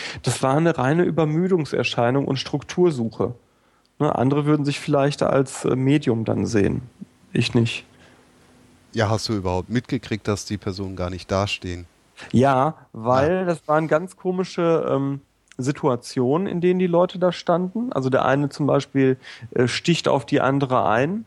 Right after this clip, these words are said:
Speaker 1: Das weiß ich, war so eine Sache, die ich gesehen habe. Und dann guckst du natürlich noch mal hin und dann ist die Person weg.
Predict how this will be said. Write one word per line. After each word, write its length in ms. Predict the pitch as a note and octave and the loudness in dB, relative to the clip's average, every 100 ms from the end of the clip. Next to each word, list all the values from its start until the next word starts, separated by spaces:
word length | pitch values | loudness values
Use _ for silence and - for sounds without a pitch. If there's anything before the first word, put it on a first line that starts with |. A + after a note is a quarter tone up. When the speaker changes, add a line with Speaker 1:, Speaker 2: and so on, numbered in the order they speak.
| - | -14
Speaker 1:
Das 140 | - | -2
weiß 180 | C#3 D3+ | 0 0
ich, 160 | D#3+ D3 | -2 -2
war 80 | |
so 80 | C#3+ | 0
eine 160 | D3 D3 | 0 0
Sache, 180 | D#3 D3+ | -2 -2
die 60 | |
ich 140 | D#3+ - - | -6 -6 -4
gesehen 140 | D3+ - - | -4 -6 -12
habe. 80 | - D3 | -2 2
Und 40 | |
dann 80 | D3+ | 0
guckst 300 | - G#3+ - | 0 -2 0
du 40 | F#3 | 0
natürlich 440 | E3 - E3 D#3 | 0 2 0 2
noch 180 | F3 G#3 | 0 2
mal 180 | D3 B2+ | 2 2
hin 200 | C3+ D#3 | 0 0
und 100 | D#3 | 0
dann 80 | |
ist 140 | D3+ - | -2 -4
die 60 | D#3 | -2
Person 400 | D#3+ C#3 C#3 C3 | -2 2 2 4
weg. 280 | A2+ A#2 | 2 0